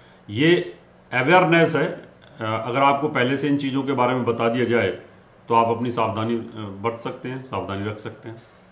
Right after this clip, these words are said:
अब हम बात करेंगे <clears throat> मिथुन राशि की। मिथुन राशि में छठे भाव के अंदर सूर्य बलवान होता है, क्योंकि तीन, छः,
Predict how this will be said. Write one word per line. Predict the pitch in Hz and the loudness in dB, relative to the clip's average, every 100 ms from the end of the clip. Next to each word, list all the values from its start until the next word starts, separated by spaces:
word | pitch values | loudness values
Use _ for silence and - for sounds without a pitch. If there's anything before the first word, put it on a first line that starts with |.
| - - - - - - | -20 -20 -20 -20 -12 -2
अब | 151 | 2
हम | 196 | 4
बात | 170 233 226 | 8 6 6
करेंगे | 175 175 175 175 - | 6 6 4 0 -6
<clears throat> | 143 123 104 - - _ _ _ _ _ - - - - _ - - - | -6 -6 -12 -16 -20 _ _ _ _ _ -20 -20 -20 -20 _ -20 -20 -12
मिथुन | 110 139 147 123 | -4 -2 -2 -4
राशि | 95 - - | -4 -8 -14
की। | - - - _ _ _ - _ _ _ _ _ - - - - | -18 -20 -20 _ _ _ -20 _ _ _ _ _ -20 -20 -20 -8
मिथुन | 101 139 190 190 | -4 0 4 6
राशि | 170 180 | 8 6
में | 180 | 4
छठे | 156 135 160 | 0 0 4
भाव | 143 143 | 4 4
के | 156 | 4
अंदर | 151 147 | 4 4
सूर्य | 147 151 147 | 2 4 4
बलवान | - 110 117 113 131 | 4 -2 0 0 0
होता | 120 117 | 0 -2
है, | 120 - - _ _ _ _ _ _ - - - - - - - - - - - _ _ _ | -6 -8 -18 _ _ _ _ _ _ -20 -20 -20 -20 -20 -20 -20 -20 -20 -20 -20 _ _ _
क्योंकि | 110 113 120 | -4 -2 -2
तीन, | 131 135 | 0 0
छः, | 131 139 139 135 | 0 0 0 -2